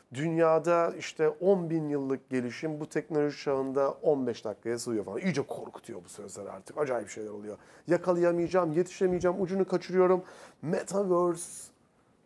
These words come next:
işte blockchain, Web üç, deli gibi sorular zihnimizde ve biraz da endişesi çok yüksek bunların insanlarda.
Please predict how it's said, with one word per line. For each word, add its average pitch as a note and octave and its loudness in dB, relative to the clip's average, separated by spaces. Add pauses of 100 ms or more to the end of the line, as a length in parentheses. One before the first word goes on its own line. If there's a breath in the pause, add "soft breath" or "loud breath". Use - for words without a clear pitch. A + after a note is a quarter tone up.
(420)
işte C#3+ -2 (140)
blockchain, F#3+ 0
Web D#3 4 (140)
üç, - -2 (640)
deli G3+ -4
gibi E3 -6
sorular C3+ 0
zihnimizde A2 -8
ve D3 -4
biraz B2 -2
da F3+ -8
endişesi A#2 -6
çok - -10
yüksek F#2+ -14
bunların F#2 -10
insanlarda. F2+ -10